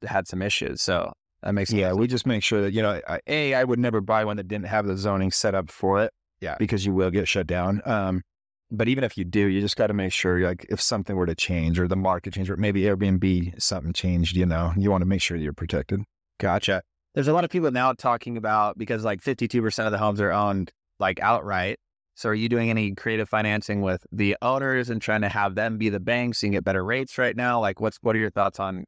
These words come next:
Speaker 2: Yeah, I mean, I'm
Speaker 1: financing?
Speaker 2: good friends with Pace Morby. He's kind of the king of this thing. Cody Sperber, we're p-, part of a group called The Avengers. It's a mastermind that we do every three months,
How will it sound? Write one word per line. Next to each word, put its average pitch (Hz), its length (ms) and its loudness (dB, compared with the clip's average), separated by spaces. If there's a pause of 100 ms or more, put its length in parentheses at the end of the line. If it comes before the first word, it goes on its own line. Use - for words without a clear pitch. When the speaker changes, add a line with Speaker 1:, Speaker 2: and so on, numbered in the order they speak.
(100)
Speaker 2:
Yeah, 156 400 -4
I - 80 -6
mean, 135 60 -6
I'm 131 40 -4
Speaker 1:
financing? 135 180 -6
Speaker 2:
good 139 180 -2
friends 127 240 0
with 113 120 -4
Pace 117 240 -2
Morby. 107 380 2
He's 117 140 -2
kind 113 180 0
of 98 60 2
the 95 80 -2
king 113 240 0
of 101 60 2
this 107 180 2
thing. 104 200 2
Cody 113 220 0
Sperber, 107 420 0
we're 110 120 2
p-, 107 280 -10
part 120 180 -2
of 107 60 -6
a 101 60 -8
group 98 180 -6
called 104 200 -2
The 101 80 0
Avengers. 98 440 0
It's 98 120 -4
a 98 60 0
mastermind 98 580 2
that 80 80 0
we 92 120 4
do 95 260 2
every 92 140 0
three 98 220 0
months, 98 280 0